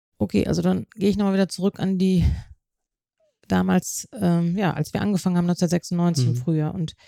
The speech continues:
Speaker 1: also wir haben ja viel Austausch auch gehabt und immer wieder, und sie haben ja sogar extra damals, oder ich sag's nochmal anders, die Pflegepraxis war für sie eben das Ziel, die Prä-,
Speaker 2: Mhm.
Speaker 1: Pflegepraxis zu verbessern. Und das war für alle,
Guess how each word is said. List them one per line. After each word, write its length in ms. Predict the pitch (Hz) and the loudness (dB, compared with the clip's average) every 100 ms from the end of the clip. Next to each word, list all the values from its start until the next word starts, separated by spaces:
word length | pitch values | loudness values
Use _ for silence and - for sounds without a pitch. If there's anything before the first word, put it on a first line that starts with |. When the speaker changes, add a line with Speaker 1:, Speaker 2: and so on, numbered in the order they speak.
| - - _ _ _ _ _ - | -20 -20 _ _ _ _ _ -2
Speaker 1:
also 160 | 180 185 | 0 2
wir 80 | |
haben 100 | 190 | 2
ja 80 | 180 | 2
viel 180 | - - | 0 0
Austausch 400 | 160 180 160 139 | 2 2 2 -2
auch 140 | 143 | -4
gehabt 320 | - 139 139 - | -2 -2 -2 -4
und 260 | 165 - - - _ _ - | -8 -8 -18 -20 _ _ -2
immer 260 | 233 220 | 2 2
wieder, 220 | 208 180 | 2 0
und 80 | - | 0
sie 80 | 202 | 2
haben 80 | 202 | 2
ja 80 | 190 | 2
sogar 320 | 180 185 180 - | 2 2 0 -2
extra 460 | - 190 - 202 | -8 -8 -2 0
damals, 540 | 190 190 190 185 - - _ _ - | 2 2 2 0 -4 -14 _ _ 2
oder 240 | 180 - _ - | 2 2 _ -6
ich 180 | 170 - | -4 0
sag's 200 | 180 - | 0 0
nochmal 220 | 151 - | -2 -2
anders, 240 | 135 139 | -6 -8
die 100 | - | -8
Pflegepraxis 880 | 170 220 240 247 - 214 - 190 - | -2 2 2 2 -2 -4 0 -2 2
war 100 | 175 | 0
für 180 | - 175 | 2 0
sie 220 | 160 170 | 2 2
eben 180 | 165 160 | 0 0
das 200 | 151 - | -4 -4
Ziel, 400 | - 196 214 196 | 0 2 2 2
die 100 | - | -2
Prä-, 280 | 139 - - | 0 2 2
Speaker 2:
Mhm. 60 | |
Speaker 1:
Pflegepraxis 640 | - 180 170 - 196 - 160 | 0 -2 0 0 -2 -4 -12
zu 100 | 165 | -8
verbessern. 540 | 160 151 135 - - | -6 -2 -4 -4 -10
Und 340 | - 185 170 - - _ _ _ - | -8 -6 -6 -8 -20 _ _ _ 0
das 200 | 185 - | 0 2
war 160 | 196 214 | 2 2
für 220 | 208 - | 2 2
alle, 560 | 208 240 220 - 92 | 2 2 2 -2 -6